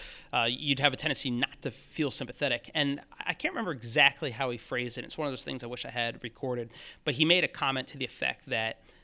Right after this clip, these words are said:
uh, ba-, basically the government gets to set the narrative because they're the ones in power. They're the ones controlling the media. And Randy Weaver has no presence in the media. The Branch Davidians have no, uh, presence in the media. And they have no ability to tell their side of the story. And that was like a lightning bolt for me at the time. And I remember just thinking, like, "Man, I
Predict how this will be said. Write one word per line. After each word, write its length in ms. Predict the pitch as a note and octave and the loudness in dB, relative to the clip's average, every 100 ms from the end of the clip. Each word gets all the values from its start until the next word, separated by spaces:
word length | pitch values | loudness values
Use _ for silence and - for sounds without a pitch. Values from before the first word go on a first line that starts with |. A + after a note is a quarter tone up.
| _ - _ _ | _ -20 _ _
uh, 140 | C#3 - - | -12 -10 0
ba-, 100 | C#3+ | 2
basically 300 | - D3 - | 4 4 2
the 80 | B2+ | -4
government 360 | A2+ C3+ C3 B2+ | -2 -2 -2 -4
gets 140 | A#2+ | -8
to 80 | - | -8
set 180 | - B2+ | -6 -6
the 80 | B2 | -4
narrative 580 | A#2+ A#2 A#2+ A#2+ A#2 - - | -2 -2 -2 -4 -8 -14 -12
because 320 | B2+ B2+ G#2+ | -10 -8 -2
they're 160 | C3+ | 0
the 80 | C#3 | 0
ones 200 | C3 B2 | 0 -4
in 80 | A#2 | -6
power. 360 | A#2 A#2 A#2 A#2 | -2 -2 -2 -2
They're 160 | C3+ | -2
the 80 | C#3 | 0
ones 160 | C3 A2 | -2 -4
controlling 340 | B2 C3 B2+ | -6 -4 -2
the 60 | A2+ | -4
media. 440 | A#2+ A#2+ A#2+ A2+ - - - | -6 -4 -4 -4 -8 -18 -10
And 160 | A#2+ A#2+ | -4 0
Randy 220 | C#3 C#3+ | 4 4
Weaver 540 | B2+ B2 B2 B2 B2 B2 | 4 0 0 -2 -4 -4
has 320 | B2 A#2 - | -4 -4 -4
no 220 | B2 C#3+ | 0 2
presence 420 | C3+ B2 A2 G#2+ | 4 2 0 -6
in 40 | - | -8
the 60 | |
media. 340 | A#2 A#2 A#2 A#2 | -8 -6 -6 -6
The 60 | |
Branch 220 | B2 C3 | -6 -6
Davidians 360 | - B2 A#2+ A#2 | -6 -6 -8 -8
have 140 | A#2 | -10
no, 320 | A#2+ C3+ D3+ C#3 - - | -4 0 0 -2 -8 -6
uh, 180 | A#2+ | -6
presence 460 | B2+ C#3 B2 A2+ - | -4 -2 -2 -4 -10
in 20 | |
the 60 | A#2 | -10
media. 320 | A#2 A#2 A#2 A2+ - - | -10 -8 -8 -10 -16 -16
And 80 | - | -8
they 60 | B2+ | -4
have 120 | A#2+ | -2
no 260 | B2+ C#3+ D3 | 0 2 2
ability 380 | B2+ B2+ B2 | 4 0 0
to 60 | B2 | -2
tell 140 | B2+ | -6
their 100 | B2 | -6
side 200 | B2+ B2+ | -6 -6
of 40 | B2+ | -6
the 80 | B2 | -8
story. 460 | - B2 A#2+ A#2 | -6 -6 -6 -6
And 120 | - C#3+ | -2 0
that 100 | A3 | 0
was 100 | E3 | -2
like 140 | C#3+ | -4
a 40 | |
lightning 600 | A#2+ B2 A#2+ C#3+ C#3 A#2+ | -4 -2 2 2 2 -6
bolt 240 | A2+ B2 - | -4 -6 -6
for 160 | B2+ | -6
me 80 | A#2+ | -6
at 80 | A#2 | -6
the 80 | A#2+ | -10
time. 480 | - A#2+ A2+ A2+ A2+ | -6 -4 -4 -6 -6
And 100 | C3+ | -4
I 60 | |
remember 240 | B2+ C3+ B2 | -2 -2 -4
just 180 | - | -8
thinking, 340 | - C3 - A#2+ | -6 -8 -6 -8
like, 220 | A2 - | -8 -6
"Man, 300 | E3+ A#3 G#2+ | -2 -2 0
I 200 | C3 D3 | 0 0